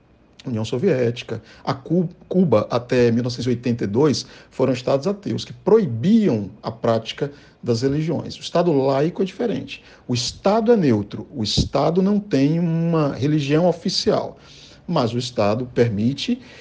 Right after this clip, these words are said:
e o Estado trabalha para que haja condições de liberdade religiosa, de liberdade de culto. Por exemplo, se qualquer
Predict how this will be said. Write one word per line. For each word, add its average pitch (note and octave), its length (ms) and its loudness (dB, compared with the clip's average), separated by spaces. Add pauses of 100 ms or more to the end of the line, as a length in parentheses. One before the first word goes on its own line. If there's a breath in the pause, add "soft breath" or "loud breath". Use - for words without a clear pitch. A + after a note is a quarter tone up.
(180 loud breath)
e D#3 120 2
o F#3 40 6
Estado C#3+ 360 0
trabalha D3+ 560 2
para D#3+ 240 2
que D3+ 160 -2
haja C#3+ 200 0
condições G#3 800 -2
de D#3 80 -2
liberdade F3 960 0
religiosa, C3+ 600 -4
de A2 80 -8
liberdade D3 680 0
de E3 100 -4
culto. C3 480 -10 (500 loud breath)
Por C3+ 140 4
exemplo, C3 500 2
se - 180 -8
qualquer - 600 0